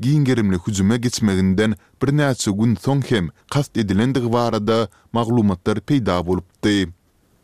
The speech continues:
Russiýada tutulukda saklanýan Amerikan jurnalisti Alsu Kurmasowanyň adamsy aýalynyň siýasy tutulgyny aýtdy. Şeýle de Birleşen Ştatlardan onuň ýalňyşlyk bilen tutuk edilendigi hukmynda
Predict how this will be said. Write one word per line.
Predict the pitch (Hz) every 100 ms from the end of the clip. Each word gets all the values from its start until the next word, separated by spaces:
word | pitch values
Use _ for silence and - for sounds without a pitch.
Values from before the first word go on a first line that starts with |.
| _ -
Russiýada | 104 117 - 135 139
tutulukda | - - 120 95 - 135
saklanýan | 143 - 131 127 123 120
Amerikan | 95 95 90 - 127
jurnalisti | 127 127 127 117 113 - 123 117
Alsu | 92 92 - 143
Kurmasowanyň | - 104 110 117 113 117 113 104 107
adamsy | 107 107 98 - 98 - _ _
aýalynyň | - 107 101 90 90 98 120 -
siýasy | 123 85 87 123
tutulgyny | - - 107 87 90 104 110
aýtdy. | 113 - - 107 110 98 _
Şeýle | - - 98 92 107
de | 127 110
Birleşen | 110 90 135
Ştatlardan | 139 143 131 - 127 110 120 117 - _
onuň | - 110 101 87
ýalňyşlyk | 104 98 85 - - 127
bilen | 135
tutuk | 117 - 139 127
edilendigi | 98 95 127 143 131
hukmynda | 117 135 127 113 107 113